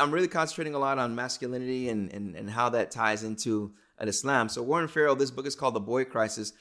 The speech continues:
So it's talking about, um, you know, masculinity and how there is a crisis with our young men, and it's affecting, obviously, society and themselves.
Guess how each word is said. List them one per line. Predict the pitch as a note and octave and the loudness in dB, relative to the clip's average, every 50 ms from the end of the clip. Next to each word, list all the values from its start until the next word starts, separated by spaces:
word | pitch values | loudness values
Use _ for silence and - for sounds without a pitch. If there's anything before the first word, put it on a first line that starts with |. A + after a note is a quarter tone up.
| - - - - - - - - - - - - _ _ - | -20 -20 -20 -20 -20 -20 -20 -20 -20 -20 -20 -20 _ _ 2
So | - E3+ | 6 8
it's | C#3+ C#3+ C#3+ - | 8 8 6 4
talking | E3 F3 G3+ F#3 F3+ F3 E3 | 4 4 4 4 0 -2 -2
about, | D3+ D3+ D3 C#3 C3+ C3 - - - - | 2 4 6 6 6 4 2 -2 -6 0
um, | B2 A#2+ A#2 A2+ A2+ A2+ A2+ A2+ A2 G#2+ G#2 G2+ - - - - - - _ | 2 4 4 4 2 2 -2 -4 -6 -8 -10 -12 -16 -20 -20 -20 -20 -12 _
you | - C3 | 0 2
know, | B2 A#2 A#2 A2 - - | 4 4 4 2 0 -4
masculinity | A#2+ A#2+ B2 C3+ C3+ - - C3+ A#2 B2 B2 C3 C3 C3+ C3 C3 C3 | 0 2 2 2 2 0 -2 -4 -4 -4 -4 -4 -4 -4 -4 -6 -6
and | A#2 A#2 A2 | -6 -8 -8
how | G#2+ G#2+ - C3 C#3 C#3+ D3 D3 | -8 -4 0 2 4 4 4 2
there | C#3 B2+ A#2+ | 2 0 0
is | A#2+ A2 A2 | 0 0 -4
a | G#2 | -6
crisis | - - - B2+ B2+ B2+ - C3+ B2+ B2 - | -4 -2 0 0 0 0 -2 -4 -6 -6 -6
with | A2+ A2 G#2+ - - | -6 -6 -6 -4 -2
our | A2 G#2 G#2 | -2 -2 0
young | G#2 A2 A2 G#2+ G#2+ G2+ | -2 -4 -4 -4 -6 -6
men, | G2+ G2+ G2+ A#2+ C3 D3 D#3+ D#3+ - _ _ | -6 -4 -4 -4 -4 -4 -6 -10 -14 _ _
and | - G#2+ G#2+ G#2 G#2+ G#2 - | -6 -4 -4 -4 -6 -6 -4
it's | A2 A2 - - - | -4 -4 -4 -4 -6
affecting, | A2+ G#2+ - - - D#3 D3 - - _ - D3 C3 C3 C#3+ E3+ F#3 - _ _ _ _ _ | -6 -8 -8 -6 -4 -4 -4 -4 -6 _ -2 -2 -2 -2 -2 -6 -10 -14 _ _ _ _ _
obviously, | - A2 A#2 A#2 A#2+ A#2 - - A#2 A2+ A2 A2 | -2 0 0 2 0 -2 -4 -4 -4 -4 -4 -4
society | - - A2 - - - G#2 A2+ A#2 - - C#3+ C3+ B2+ | -6 -8 -6 -4 -2 0 0 0 0 -2 -4 -6 -6 -4
and | A2+ G#2+ | -4 -4
themselves. | G#2 G#2 G2 - - A2+ A2 G#2 F#2+ F2+ | -4 -4 -4 -2 0 2 2 0 0 -4